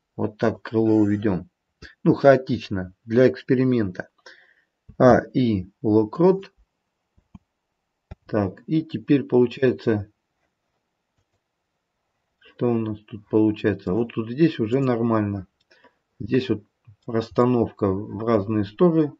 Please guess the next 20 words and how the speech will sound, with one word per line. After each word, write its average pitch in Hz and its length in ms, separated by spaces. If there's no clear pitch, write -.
стороны. 147 580
Единственное, 120 480
что - 180
можно, 104 560
наверное, 107 440
G. 104 340
Вот 101 240
эту 160 220
клешню 139 640
подкрутить, 127 800
а, 117 200
и 113 260
локрот. 107 680
Ну 156 140
и 156 40
смотрим, 147 460
какой 120 340
получился 110 520
теперь 107 360
полёт. 98 460